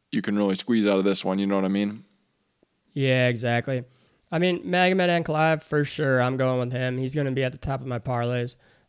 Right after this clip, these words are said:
Speaker 2: Um, but, I mean, Thiago Santos. So this is basically what I think on this one. Magomed,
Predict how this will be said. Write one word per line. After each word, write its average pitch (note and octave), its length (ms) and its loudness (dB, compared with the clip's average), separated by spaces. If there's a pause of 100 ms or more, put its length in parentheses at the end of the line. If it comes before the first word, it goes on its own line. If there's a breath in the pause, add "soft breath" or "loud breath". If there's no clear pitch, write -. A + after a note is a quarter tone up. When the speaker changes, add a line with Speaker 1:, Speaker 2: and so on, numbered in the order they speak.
(120)
Speaker 2:
Um, A2+ 600 -2 (260)
but, F3 360 2 (220)
I D3+ 80 -6
mean, D3 180 -4 (220)
Thiago D#3+ 400 -2
Santos. D#3+ 720 -2
So E3 200 -2
this F#3+ 180 -2
is - 20 -6
basically D#3+ 380 -2
what C3+ 80 -4
I B2+ 100 -4
think B2 180 -8
on A#2+ 60 -8
this A#2 160 -10
one. D#3 100 -14 (220)
Magomed, D#3+ 540 0